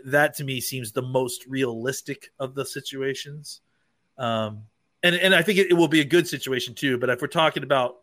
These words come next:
ultimate, you know, best case scenario, the best case scenario is your younger, cheaper players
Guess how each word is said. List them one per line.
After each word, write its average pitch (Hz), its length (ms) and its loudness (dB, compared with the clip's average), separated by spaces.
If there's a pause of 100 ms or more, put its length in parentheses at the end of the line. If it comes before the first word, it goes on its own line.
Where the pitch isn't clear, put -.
(140)
ultimate, 156 520 0 (220)
you 143 100 -8
know, 117 340 -6 (220)
best 151 360 0
case 143 320 -2
scenario, 120 580 -4 (220)
the 147 60 -10
best 220 200 2
case 185 180 2
scenario 170 360 0
is 127 120 -6
your 135 120 -4
younger, 131 340 -6
cheaper 127 320 -10
players 117 560 -8